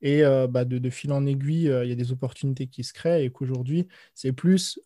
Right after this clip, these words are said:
euh, on essaye de créer des opportunités où on essaye de se dire, euh, bah, tiens, euh, je vais essayer de vivre du voyage, je vais essayer de vivre du blog, je vais essayer de vivre de, de X, Y, Z,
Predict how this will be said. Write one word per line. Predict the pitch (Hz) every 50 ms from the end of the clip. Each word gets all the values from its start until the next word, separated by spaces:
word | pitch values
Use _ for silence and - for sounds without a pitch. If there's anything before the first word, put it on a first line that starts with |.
| -
euh, | 131 127 127
on | 135 143 151
essaye | 156 151 - - 190 175
de | 147 139
créer | 131 - - 156 147
des | 139 131 143
opportunités | 135 - 139 127 - - - 139 135 135 131 - 160 160 156 156 151 -
où | - 139 147 156 151 139 131
on | 127
essaye | 127 127 - - 156 156 143
de | 127 123
se | 117 123
dire, | 123 135 147 143 131
euh, | 123 120 113 120 - - - - - _ -
bah, | - 127 123
tiens, | - - - 165 165 165 156
euh, | 143 131 127 120 117 117 113 123
je | 120 120 127
vais | 135
essayer | 127 - - 143 143
de | 131
vivre | 135 135 131
du | 131 127
voyage, | 131 127 123 123 135 156 160 160 151 127
je | 127
vais | 135
essayer | 131 127 - 147
de | 139
vivre | 131 131 123 123
du | 123 127
blog, | 123 127 139 151 156 151
je | 135 131
vais | 131 123
essayer | - - 143 135
de | 131
vivre | 131 135 131
de, | 127 127 123 120
de | 117 117 117 123
X, | 151 139 - - -
Y, | 131 127 127 123 127
Z, | 139 160 175 165